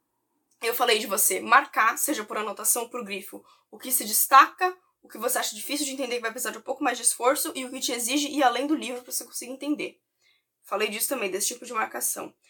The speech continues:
Também falei pra você tentar explicar o que foi lido quando você lê uma coisa. "Ah, como eu retenho?" Bom, tenta explicar. O que que você leu? O que que foi isso? Teste-se. Além de se testar, você faz esse esforço,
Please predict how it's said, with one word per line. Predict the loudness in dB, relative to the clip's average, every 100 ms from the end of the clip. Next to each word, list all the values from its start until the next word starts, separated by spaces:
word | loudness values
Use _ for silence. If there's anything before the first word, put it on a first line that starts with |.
| -20 -20 _ -2
Também | 6 6 6 0 _ -14
falei | 0 2 2 0
pra | -2 -4
você | 2 4 4
tentar | 0 -6 -2
explicar | -2 -2 -8 4 6 6 4 _
o | -18
que | -14
foi | -8 -6
lido | -4 -6 -6 -8
quando | -8 -8
você | -4 -4
lê | 0 2
uma | 2
coisa. | 2 2 2
"Ah, |
como | 2 0
eu |
retenho?" | 0 -2 -4
Bom, | -4 -4
tenta | -6 -4
explicar. | -6 -6 -6 -2 -2 -4 _ _ _
O | -20
que | -2
que | 2
você | 4
leu? | 4 2
O |
que | 0
que | -6
foi | -2 -2
isso? | 0 -2 -4 -8 4
Teste-se. | 4 6 2 2 2 4 2 -2 -8 -20 _ _
Além | 2 6 4
de |
se | 4 0
testar, | -2 0 4 8 8 6
você | -2 -4
faz | -2 0 2
esse | 0 -2
esforço, | -2 -2 -2